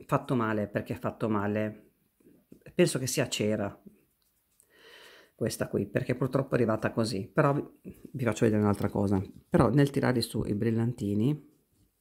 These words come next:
aspettate, eh, anche questi tira su, che non vi, non mi vedete, vedete? Me li tira su bene. Comunque aspettate, eh.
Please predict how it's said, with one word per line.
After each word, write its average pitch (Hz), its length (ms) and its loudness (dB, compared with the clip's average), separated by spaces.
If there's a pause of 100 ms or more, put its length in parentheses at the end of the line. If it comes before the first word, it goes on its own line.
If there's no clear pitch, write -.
(580)
aspettate, 107 640 -6
eh, 175 200 4 (920)
anche 143 220 0
questi 113 340 0
tira 107 220 -2
su, - 340 -8 (960)
che 113 120 -4
non 104 160 2
vi, 110 100 2
non 107 320 4
mi 107 80 2
vedete, 107 460 -2 (480)
vedete? 117 560 0 (340)
Me 143 140 -4
li 127 100 0
tira 127 160 -2
su - 160 -8
bene. 113 460 -2
Comunque 107 340 0
aspettate, - 420 -2
eh. 185 100 4